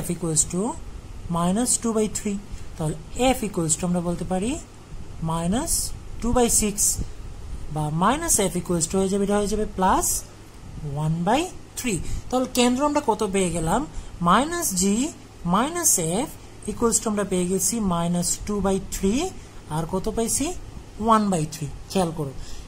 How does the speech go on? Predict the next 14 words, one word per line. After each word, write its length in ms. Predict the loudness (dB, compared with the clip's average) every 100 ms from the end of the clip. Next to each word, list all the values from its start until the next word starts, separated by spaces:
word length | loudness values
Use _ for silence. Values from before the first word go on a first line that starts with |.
| 0 2
এখন 300 | 2 2 4 2 0 -4 2
আমাদের 200 | 4 4 2
কি 60 | 0 0
বলছিল 240 | 0 0 0
যে 60 | 0 0
কেন্দ্রের 360 | 2 2 0 -2 -4 -6 -4
স্থানাঙ্ককে 640 | 2 4 4 2 0 0 -2 0
polar 300 | 2 6 6 6
আকারে 280 | 4 0 0 -6 -10 -10 0
প্রকাশ 260 | 4 6 4 2
করো। 140 | -2 -2 -2
দেখো 160 | 0 -2 0
কয়টা 300 | 2 4 2 2
জিনিস 240 | 2 2